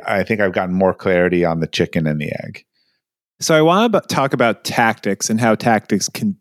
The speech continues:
Speaker 2: build on each other and create that kind of domino effect. Can you explain what the domino effect is and why it's so effective?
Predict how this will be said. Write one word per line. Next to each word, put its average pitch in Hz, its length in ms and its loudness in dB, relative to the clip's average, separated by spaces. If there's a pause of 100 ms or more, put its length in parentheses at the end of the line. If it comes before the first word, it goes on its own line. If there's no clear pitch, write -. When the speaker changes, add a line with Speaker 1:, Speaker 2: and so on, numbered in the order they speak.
(280)
Speaker 2:
build 110 300 2
on 104 180 2
each 101 180 2
other 98 220 4
and 95 140 0
create 101 340 2
that 101 200 -2
kind 101 220 -6
of 90 140 -6
domino 87 460 -4
effect. - 480 -12 (400)
Can 139 120 0
you 165 80 6
explain 120 680 2
what 110 140 2
the 110 100 2
domino 98 460 4
effect 98 420 0
is 110 420 2
and 104 200 -6
why 98 240 2
it's 98 160 0
so 95 240 2
effective? 101 560 -2